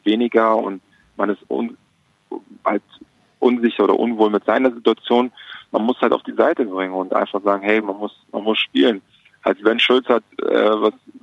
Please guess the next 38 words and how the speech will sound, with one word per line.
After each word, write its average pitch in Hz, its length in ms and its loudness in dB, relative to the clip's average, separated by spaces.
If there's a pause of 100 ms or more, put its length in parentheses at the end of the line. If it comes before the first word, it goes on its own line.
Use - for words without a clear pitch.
(120)
was 113 140 -6 (100)
echt - 260 -2 (220)
Wichtiges 120 400 -2
zu, 117 300 -6 (200)
zu - 80 -10
mir 117 160 0
gesagt, 113 520 0
wo 107 240 0
ich 107 80 -2 (100)
das - 80 -20
erste 117 280 0
Jahr 110 100 4
in 107 80 -2
Berlin 113 360 0
war, 120 200 2 (680)
ähm, 107 300 2
da 101 140 0
war 101 160 -4
ich 101 120 -8
so 107 100 -10
schlecht - 320 -4
drauf, 110 180 0
und 110 160 -4
gesagt, 95 160 -2
ey, 98 280 2
das - 160 -10
darfst 107 260 -4
du 98 80 -6
nie, 135 440 0 (580)
das - 160 -10
darfst 101 220 -2
du 110 40 -2
nie 127 360 2
außer, 120 400 0
das 110 120 -4
darfst - 220 -2
du 117 60 -2
nie 131 180 0